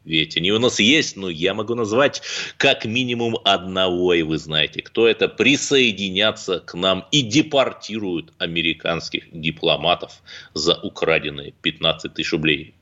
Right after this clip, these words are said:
Нет ведь? Нет ведь? Или да? Ну, ладно. У нас сейчас на линии замсекретаря Союза журналистов России Юлия Загитова. И давайте обсудим тему дня, которая просто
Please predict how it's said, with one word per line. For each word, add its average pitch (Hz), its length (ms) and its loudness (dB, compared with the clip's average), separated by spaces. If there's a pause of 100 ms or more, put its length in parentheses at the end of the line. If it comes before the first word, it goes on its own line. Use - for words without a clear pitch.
Нет 117 260 0
ведь? 80 240 -10
Нет 107 300 -2
ведь? - 240 -12 (400)
Или 73 220 2
да? 90 480 2
Ну, 127 280 -2
ладно. 98 420 0 (540)
У 95 60 -2
нас 165 200 2
сейчас 165 460 2
на 117 240 0
линии 139 760 2
замсекретаря 139 1000 0
Союза 104 420 0
журналистов 104 580 0
России 98 640 4
Юлия 95 300 6
Загитова. 113 920 0 (320)
И - 40 -2
давайте 165 340 4
обсудим 139 1000 0
тему 113 320 2
дня, 87 300 0
которая 76 840 2 (100)
просто 113 920 4